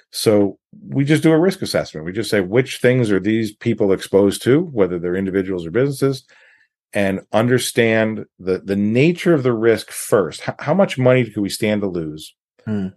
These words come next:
Speaker 1: What existing resources exist in place now to address that? And is there any shortfall or gap?
Speaker 2: Hmm.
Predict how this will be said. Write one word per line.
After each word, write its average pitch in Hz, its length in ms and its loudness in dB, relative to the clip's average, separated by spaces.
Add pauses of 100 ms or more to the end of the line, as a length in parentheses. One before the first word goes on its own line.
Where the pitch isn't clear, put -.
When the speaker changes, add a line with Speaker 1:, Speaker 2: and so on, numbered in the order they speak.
Speaker 1:
What 156 180 -4
existing 151 460 0
resources 113 640 0
exist 92 580 -2 (140)
in 104 160 -4
place 104 340 0
now 98 260 0
to 95 180 -4
address 131 340 0
that? 90 300 0
And 101 100 -8
is 95 160 -8
there 104 180 0
any 104 140 0
shortfall 95 640 -2
or 82 140 -8
gap? 110 380 2 (380)
Speaker 2:
Hmm. 92 120 -12